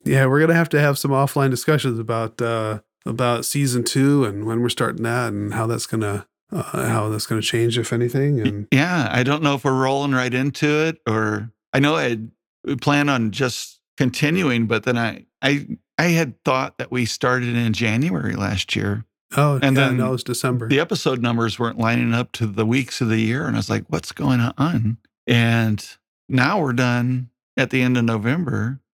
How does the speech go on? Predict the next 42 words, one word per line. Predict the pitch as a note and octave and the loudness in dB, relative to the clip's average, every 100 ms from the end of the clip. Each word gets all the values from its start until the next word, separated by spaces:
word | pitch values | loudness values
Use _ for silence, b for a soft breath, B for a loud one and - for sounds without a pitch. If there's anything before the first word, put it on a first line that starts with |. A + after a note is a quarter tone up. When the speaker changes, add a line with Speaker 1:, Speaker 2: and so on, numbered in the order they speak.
| _ | _
Speaker 1:
Right. | C3 B2+ B2 - _ _ | 0 2 2 -4 _ _
<laughs> | F3 - | -8 0
Speaker 2:
Is | C3 | 0
the | C#3 | 2
season | - E3 D#3+ D#3+ C#3 | 2 2 2 2 0
starting | - C#3+ C3+ C3+ D3 | -2 0 0 0 0
in | C#3+ C#3 | 2 0
de-, | C3+ - | -2 -4
is | A#2+ | -2
season | E3+ D#3+ D#3 | 0 2 2
two | - D3 D3+ D#3+ | 2 2 2 0
st-, | D3+ - | -4 -4
gonna | C#3 C3+ | 0 0
start | - C#3+ C#3 | 2 0 0
in | |
December, | C3+ B2 D3+ C3+ D3+ G#3 G3+ G3+ | -4 -2 0 0 -2 -4 -6 -2
or | A#2+ A2 | 0 2
do | A#2+ | 0
we | B2 | 0
take | - C#3 | -2 -2
a | A#2+ | -2
break, | - G#2+ B2+ F#3+ - - _ | -2 0 0 -2 -8 -20 _
or | A2+ A2 G#2 - _ _ | -2 0 -4 -12 _ _
I | - | 0
don't | B2 | 2
know | A2+ | 4
what | A#2 | 4
Speaker 1:
Well, | E3+ | 4
Speaker 2:
to | A#3+ | 4
Speaker 1:
these | F3 E3 | 2 2
are | |
good | D#3 D3+ | 2 2
questions, | F3 F3 D3+ A2+ | 2 2 0 -4
but | - A2+ | -6 -2
we | B2+ | -2
probably | B2 D3 D3 C#3 | 0 0 0 0
shouldn't | A#2+ C#3+ B2+ A2 - | 0 0 0 -4 -4
put | C3+ C3+ | -2 0
off | B2 A#2+ - | 0 -2 -2
having | A#2+ A#2+ | -2 0
that | A#2+ A2+ | 0 -4
discussion. | - - A#2+ - A2 | -6 -2 -2 -2 -4